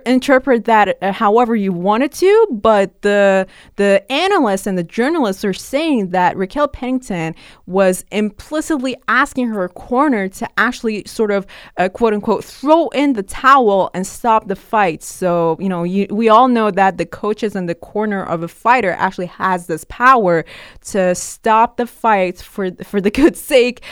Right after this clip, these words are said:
of, um, the, their own fighters' health and safety. But they didn't do that. And, um, honestly, after Raquel Pennington was asked about this, she said that she really thanks her corner because,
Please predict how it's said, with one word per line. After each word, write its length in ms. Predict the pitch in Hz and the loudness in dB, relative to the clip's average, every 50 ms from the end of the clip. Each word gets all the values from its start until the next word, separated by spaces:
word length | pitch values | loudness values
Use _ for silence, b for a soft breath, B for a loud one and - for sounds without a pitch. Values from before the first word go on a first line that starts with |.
| B 214 B - | B -12 B 0
of, 520 | 190 208 208 202 202 208 202 185 175 180 | 2 4 4 6 4 4 2 2 0 0
um, 300 | 202 202 202 196 196 196 | 2 4 4 4 2 2
the, 140 | 180 196 - - | 2 0 0 0
their 340 | 202 190 185 208 208 - - | 0 2 2 2 2 2 0
own 220 | 220 233 226 233 226 | 0 0 0 -2 -4
fighters' 540 | - - 214 202 208 202 190 180 185 - | -2 0 0 0 0 0 -2 -4 -4 -6
health 240 | - - 190 185 - | -6 -4 -4 -4 -4
and 120 | 185 190 - | -6 -10 -8
safety. 600 | - - 339 311 277 - - 262 262 254 240 - B B B B B B B B B B B _ | -6 -4 -2 -2 -2 -2 -2 -2 -2 -2 -2 -6 B B B B B B B B B B B _
But 200 | - 226 202 185 | -2 0 0 2
they 120 | 233 240 | 0 0
didn't 440 | 214 190 196 311 403 440 427 330 240 | 0 0 2 2 4 4 4 4 2
do 160 | - 220 233 | 2 2 2
that. 420 | 220 202 180 165 165 160 156 - - - | 4 4 4 6 4 4 2 2 -2 -4
And, 500 | 175 180 175 175 175 175 175 175 170 185 | -4 -2 -2 -2 -2 -2 -2 -2 -2 0
um, 720 | 180 175 165 165 165 165 165 165 160 160 160 156 151 - - - _ _ _ _ _ _ _ _ - | 0 2 2 2 0 0 -2 -2 -4 -4 -6 -6 -8 -10 -12 -16 _ _ _ _ _ _ _ _ -2
honestly, 600 | 220 220 240 262 294 - - - 302 302 294 285 - | 0 0 2 2 0 -2 -2 -4 -2 0 0 0 2
after 720 | - 240 254 277 - - 269 262 254 247 240 233 226 - - | 2 2 2 2 0 0 0 2 2 4 4 4 2 2 0
Raquel 300 | 196 220 - - 247 214 | -4 -8 -4 -2 -2 -2
Pennington 460 | - - 233 247 254 254 - 247 214 | -4 -4 -6 -4 -4 -2 -2 -2 -2
was 160 | 202 202 196 - _ - | -2 -4 -6 -8 _ -2
asked 280 | - 226 285 285 - 262 | 0 0 0 0 -2 -4
about 300 | 208 208 185 180 170 180 | 0 0 0 0 0 0
this, 180 | 180 180 185 | -2 -2 -2
she 140 | - 214 208 | -4 -8 -10
said 280 | - - 233 220 202 196 | -6 -4 -4 -4 -2 0
that 160 | 208 196 196 | -2 -2 -2
she 180 | - - 202 | -4 -6 -10
really 280 | 190 180 220 233 196 180 | -6 -4 -4 -4 -4 -6
thanks 420 | - _ _ - 233 220 226 220 | -8 _ _ -10 -8 -6 -6 -6
her 100 | - 185 | -6 -8
corner 320 | 170 - - 220 226 220 202 | -10 -8 -6 -6 -4 -4 -4
because, 440 | 190 185 - 214 196 185 180 - | -6 -6 -4 -2 -2 -2 -2 -4